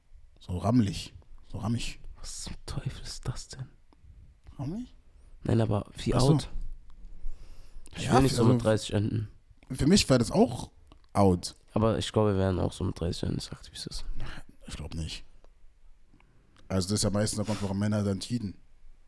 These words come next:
Speaker 1: So, du kannst mit der größten Topfrau zusammenkommen, sie wird dich nicht zu hundert Prozent sexuell befriedigen. Ich sag, es ist, ich sag, es ist unmöglich,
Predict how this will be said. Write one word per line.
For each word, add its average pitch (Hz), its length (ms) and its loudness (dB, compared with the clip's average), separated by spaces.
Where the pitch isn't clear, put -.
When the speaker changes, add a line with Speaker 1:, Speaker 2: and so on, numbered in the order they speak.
Speaker 1:
So, 90 120 -4
du 90 60 -4
kannst 104 280 -2
mit 104 80 -2
der 95 200 2
größten 110 440 0
Topfrau 127 420 -2
zusammenkommen, 117 540 0
sie 95 200 -8
wird 135 220 -2
dich 117 260 -4
nicht - 460 -8
zu - 120 -8
hundert 90 220 -6
Prozent 80 520 -8
sexuell 78 500 -8
befriedigen. 76 460 -14
Ich - 100 -2
sag, - 160 0
es 107 160 0
ist, 135 340 0
ich 233 120 8
sag, 202 300 4
es 151 180 -2
ist - 220 -4
unmöglich, 101 720 2